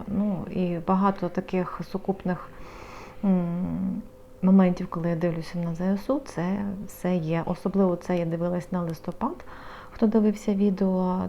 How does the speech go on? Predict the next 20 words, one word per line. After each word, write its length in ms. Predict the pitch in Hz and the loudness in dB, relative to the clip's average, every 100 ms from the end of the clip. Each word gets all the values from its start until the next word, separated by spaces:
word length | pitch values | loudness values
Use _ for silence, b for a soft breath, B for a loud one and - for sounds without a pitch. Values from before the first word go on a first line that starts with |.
| 190 | -2
то 260 | 185 208 214 | -2 0 0
там 260 | 180 185 | 0 0
показують, 800 | 185 185 175 180 180 170 160 - - B B B B - | 0 -4 -2 -4 -2 -4 -4 -8 -16 B B B B -6
е, 300 | 175 170 170 | -4 -4 -4
такі 260 | - - 196 | -8 -4 -4
цікаві 440 | - - 165 170 | -4 -6 -4 2
моменти. 580 | 170 190 160 147 147 170 160 B B B B B | 6 6 4 -2 -6 -10 -12 B B B B B
Е, 180 | 185 180 | 0 2
це 100 | - | 4
буде 220 | 214 202 185 | 6 8 6
перше 380 | 175 170 - | 4 0 0
питання. 540 | 247 269 269 277 262 247 | 2 2 6 8 8 6
Е, 220 | 214 214 202 | 6 8 8
далі 460 | 196 190 233 247 220 | 6 8 10 10 8
питання 500 | 220 208 226 208 202 | 6 4 6 8 6
про 200 | 202 190 | 4 2
український 560 | 202 202 208 196 - | 6 6 6 6 6
наш 340 | 196 196 - - 180 | 8 8 4 -2 -2
дрон 360 | 180 202 170 165 | 4 4 4 0
Ші 400 | - - 220 | -2 4 6